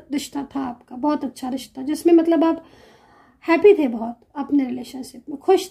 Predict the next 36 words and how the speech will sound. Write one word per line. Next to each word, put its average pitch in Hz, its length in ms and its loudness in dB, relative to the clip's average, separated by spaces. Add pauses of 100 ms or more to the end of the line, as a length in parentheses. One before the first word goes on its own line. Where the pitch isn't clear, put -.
थे, 233 160 -8
खुशियाँ 370 480 6
मिल 277 180 6
रही 233 180 -2
थी, - 140 -14
खुशियाँ 359 400 2
एक 269 140 0
दूसरे 277 340 -6
के 269 220 -8
करीब 262 380 -2
आ 220 80 -4
रही 226 120 -4
थी 254 160 -6
आप 262 200 -2
लोगों 233 180 -6
के 240 140 -14
बीच 240 260 -12
में। 277 80 -4
लेकिन 349 220 4
sudden 339 380 4
ही 330 460 2
मतलब 277 340 -4
इस 285 160 -6
तरह 269 180 -8
का 277 120 -8
बिहेवियर 254 580 -4
जो 269 200 -8
कि 294 240 -6 (2250)
आज 285 180 0
इन्हें 269 160 2
महसूस 247 500 -4
हो 233 80 -10
रहा 226 120 -12
है, 220 180 -20
ठीक 285 220 -12
है। 262 120 -8